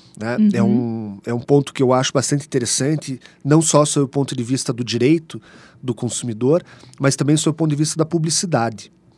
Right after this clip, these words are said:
Speaker 1: né? E especialmente nas aulas de ética e legislação publicitária, eu uso bastante o artigo trinta e seis, que diz que a publicidade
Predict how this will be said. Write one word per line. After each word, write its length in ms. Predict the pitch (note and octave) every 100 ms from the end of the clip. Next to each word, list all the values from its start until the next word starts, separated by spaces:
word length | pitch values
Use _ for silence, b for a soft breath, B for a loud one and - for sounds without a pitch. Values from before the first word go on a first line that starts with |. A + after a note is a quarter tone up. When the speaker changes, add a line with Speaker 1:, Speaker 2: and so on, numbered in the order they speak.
| -
Speaker 1:
né? 220 | A#2 B2+
E 20 |
especialmente 600 | A#2+ - C#3+ D3+ C#3 D3
nas 220 | D#3 B2+
aulas 260 | B2+ D#3 C#3
de 160 | B2+ B2
ética 460 | C#3 D#3 - A#2+
e 100 | A#2
legislação 580 | A#2+ A#2 A2 A#2+ A2 B2+
publicitária, 720 | - A#2+ G#2+ - A#2 D3 D#3+ B B B -
eu 140 | B2 B2+
uso 420 | C#3+ D#3 D3 D3+
bastante 600 | C#3+ D#3 - E3+ F3+ C3
o 20 |
artigo 320 | A#2 - A#2+
trinta 240 | - B2 A#2
e 60 |
seis, 440 | - - D3 F#3 - b b b b
que 100 | -
diz 240 | D#3 E3 -
que 160 | E3+ - -
a 60 |
publicidade 960 | C#3 D3+ D#3 D#3 C#3+ C3 D#3+ F#3+ G#2+